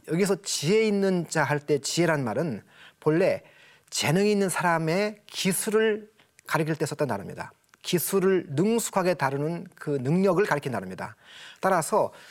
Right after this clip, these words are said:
성도들에게 지혜 있는 자가 되라고 했을 때는요, 하나님을 기쁘게 하는 것이 무엇인지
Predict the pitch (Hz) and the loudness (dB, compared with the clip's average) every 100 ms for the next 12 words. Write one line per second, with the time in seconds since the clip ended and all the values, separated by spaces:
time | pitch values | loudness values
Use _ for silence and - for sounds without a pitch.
0 | - - - - _ _ - - 233 214 | -20 -20 -20 -20 _ _ -14 -6 0 2
1 | 190 165 151 - 185 202 185 143 139 131 | 2 2 -2 0 2 4 4 4 2 0
2 | 127 139 - 117 92 113 185 - _ _ | -2 -6 -4 -4 -4 -4 -4 -8 _ _
3 | - - 240 233 226 208 196 190 185 - | -6 0 0 2 2 2 0 0 0 -4
4 | - 175 170 160 151 143 143 123 139 131 | -8 -2 0 2 2 0 -2 -2 -2 -2
5 | 127 | -6